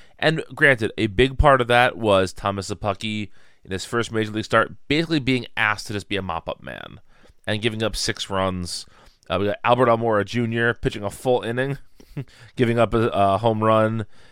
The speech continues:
and, uh, three earned runs. You know, it was, it wa-, it was a rough, rough night. But those nights happen for teams. The problem is these nights have happened more for the Mets the, over the last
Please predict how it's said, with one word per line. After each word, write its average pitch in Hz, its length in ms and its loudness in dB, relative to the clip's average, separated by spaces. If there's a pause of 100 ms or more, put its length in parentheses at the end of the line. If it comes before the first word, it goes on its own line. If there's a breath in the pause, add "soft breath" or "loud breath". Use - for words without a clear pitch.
(220 soft breath)
and, 101 360 2
uh, 95 120 2
three 101 300 -2
earned 95 240 0
runs. 104 260 0
You 113 60 0
know, 82 60 0
it 110 40 0
was, 165 160 -4
it - 140 -4
wa-, 190 80 4
it - 140 -2
was 175 140 2
a 131 80 4
rough, 110 360 2
rough 101 240 0
night. 92 240 -2 (300 loud breath)
But 117 160 -2
those 190 240 6
nights 185 320 2
happen 147 500 -4
for 107 140 -6
teams. 55 520 -12
The 104 80 -10
problem 156 420 2
is 107 240 2 (340 soft breath)
these 139 200 0
nights 147 140 2
have 127 100 -6
happened 117 380 -2
more 107 180 0
for 107 120 -6
the 101 100 -6
Mets 95 320 -2
the, 90 100 -6
over 95 220 -6
the 95 60 -2
last 95 420 0